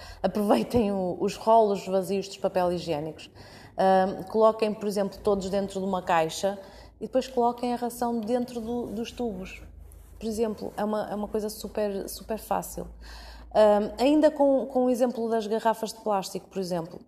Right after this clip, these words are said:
vocês podem colocar a ração dentro da garrafa de plástico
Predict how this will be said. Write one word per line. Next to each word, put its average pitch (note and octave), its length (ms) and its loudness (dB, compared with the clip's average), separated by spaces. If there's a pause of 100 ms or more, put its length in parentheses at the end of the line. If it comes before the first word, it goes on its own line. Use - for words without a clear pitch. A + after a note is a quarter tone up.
(440)
vocês G3+ 280 -2
podem A#3+ 340 4
colocar G#3+ 460 2
a G3 40 4
ração F#3+ 400 -4
dentro A3 360 -4
da G3+ 100 -2
garrafa F3+ 420 -2
de F3 60 -12
plástico E3 500 -6